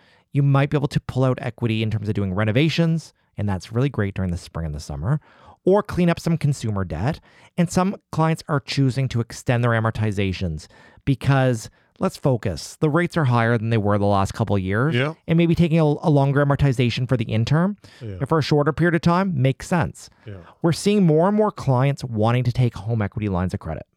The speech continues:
Speaker 2: Mm-hmm.
Speaker 1: You know, I used to say, "These are things of the nineties, the two thousands,
Speaker 2: Yeah.
Speaker 1: like, helocs, they're dead."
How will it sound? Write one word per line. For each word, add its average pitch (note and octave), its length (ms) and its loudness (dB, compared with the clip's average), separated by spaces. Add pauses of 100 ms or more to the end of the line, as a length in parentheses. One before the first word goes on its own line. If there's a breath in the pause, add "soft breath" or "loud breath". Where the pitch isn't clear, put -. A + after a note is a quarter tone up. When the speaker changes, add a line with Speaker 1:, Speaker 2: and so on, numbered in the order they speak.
(140)
Speaker 2:
Mm-hmm. A#2 240 -8 (460 soft breath)
Speaker 1:
You D3+ 80 2
know, D#3+ 100 4
I F3+ 40 4
used F3 200 0
to F3 60 -2
say, D3 420 0
"These E3+ 160 2
are E3 80 2
things C3+ 320 0
of B2 80 2
the A#2+ 80 2
nineties, A2+ 580 2
the G#2 60 0
two A#2 180 -2
thousands, G#2+ 500 0
Speaker 2:
Yeah. G2 60 -4
Speaker 1:
like, A2 140 -2
helocs, B2+ 480 0
they're A2 220 2
dead." G2 320 0